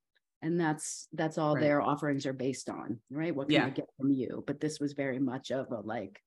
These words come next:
Speaker 1: "This is what I have to give," and I was there to receive, you know, so.
Speaker 2: Mm-hmm. Right, yeah.
Speaker 1: Yeah.
Speaker 2: And,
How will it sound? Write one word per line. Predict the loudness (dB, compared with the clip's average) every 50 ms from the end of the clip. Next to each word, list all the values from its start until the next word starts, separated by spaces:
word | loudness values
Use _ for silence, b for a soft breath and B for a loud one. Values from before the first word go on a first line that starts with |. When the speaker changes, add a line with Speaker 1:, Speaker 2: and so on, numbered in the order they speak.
| _ -6
Speaker 1:
"This | -4 -4 -4 -4
is | -6 -6
what | -4 -2
I | -2 -2
have | -2 -4 -4 -6 -6
to | -6 -8
give," | -6 -4 -4 -4 -4 -6 -6 -6 -6
and | -4 -2
I | -2 -2
was | -4 -6 -8 -10 -12 -14 b b b b b b b _ -10
there | -4 -4 -2 -2 -2
to | -4 -6
receive, | -8 -8 -10 -12 -12 -12 -12 -12 -14 -14 -16 -20 -20 _ _ _ -10
you | -8 -6 -4
know, | -4 -4 -6 -6 -8 -8
so. | -10 -10 -12 -12 -10 -6 -4
Speaker 2:
Mm-hmm. | -2 -2 0 0 -2 -2 -4 -8 -10 -14 _ _ _ _ _ _ _ _ _ _ _ _ _ _ _ _ _ _ _ _
Right, | -6 -4 -2 0 0 0 0 0
yeah. | 2 2 4 4 6 4 2 0 B B B B B B B
Speaker 1:
Yeah. | -14 -12 -10 0
Speaker 2:
And, | 4 6 8 10 10 10 10 8 6